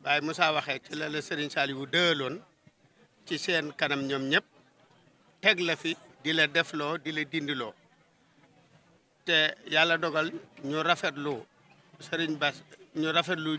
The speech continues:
jëf ji lool ak doxin wi ba tax mu jóg di la nemmeeku si yow ak njaboot gi fi nekk. Ñi ngi lay jox nuyoo bu mag di nga jox ko sa chef de délégué de quartier yi fi nekk yëpp ak kilifa mboolem kilifa yi nekk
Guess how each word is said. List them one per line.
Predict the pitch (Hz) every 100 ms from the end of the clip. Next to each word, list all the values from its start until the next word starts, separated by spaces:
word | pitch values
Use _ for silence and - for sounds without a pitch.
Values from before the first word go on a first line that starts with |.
| 147
jëf | 170 -
ji | 151
lool | 139 156 143 - - - _ _ _ - -
ak | 165 151
doxin | 202 190 175
wi | 156 156 147 - _ _ _ _ -
ba | 151
tax | 185 226 - - - -
mu | 151 160 135
jóg | 208 - -
di | 160
la | 156
nemmeeku | 143 156 170 160 160 160
si | 151 147 - -
yow | 143 175 175
ak | - 160
njaboot | 156 156 156 -
gi | 147
fi | 147
nekk. | 123 - - - - - - - _ _ - _ _ _ -
Ñi | 165
ngi | 185
lay | 180 175
jox | 170 165
nuyoo | 165 156 151
bu | 143
mag | 143 175 - _ - - - - -
di | 165
nga | 165 165
jox | 175 190
ko | 208
sa | 202 175
chef | 190 160
de | 160 151 156
délégué | 180 175 160
de | 156
quartier | - 156 -
yi | 156
fi | 156
nekk | 147 -
yëpp | 196 - - - - - - -
ak | 170
kilifa | - 196 180 180
mboolem | 151 147 175 185 175
kilifa | 202 175 175
yi | 160 160
nekk | 160